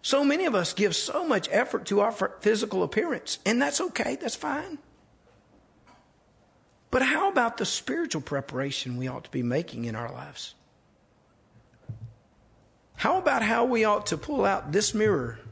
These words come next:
We need to open it up and we need to look into it, and we need to continue to long for it, just dwell in it.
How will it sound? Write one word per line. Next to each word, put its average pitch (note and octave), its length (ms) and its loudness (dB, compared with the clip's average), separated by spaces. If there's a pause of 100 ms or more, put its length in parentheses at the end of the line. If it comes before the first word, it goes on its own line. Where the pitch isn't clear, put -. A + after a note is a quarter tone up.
(1600)
We D#3+ 200 2
need B3+ 160 4
to - 60 -2
open G3 320 2
it F3 100 2
up G#3+ 220 2
and E3+ 100 0
we F3+ 80 2
need G3 160 0
to F3+ 60 2
look F3 240 2
into E3 300 2
it, D3+ 160 2
and D#3+ 240 2
we A3 100 2
need G#3 240 0
to D#3 120 -6
continue D3+ 580 -2
to C3+ 140 -4
long D3 600 0 (320)
for C3+ 260 4
it, - 180 -4 (380)
just E3 320 -2 (260)
dwell D3+ 420 2
in C3 120 4
it. - 260 -4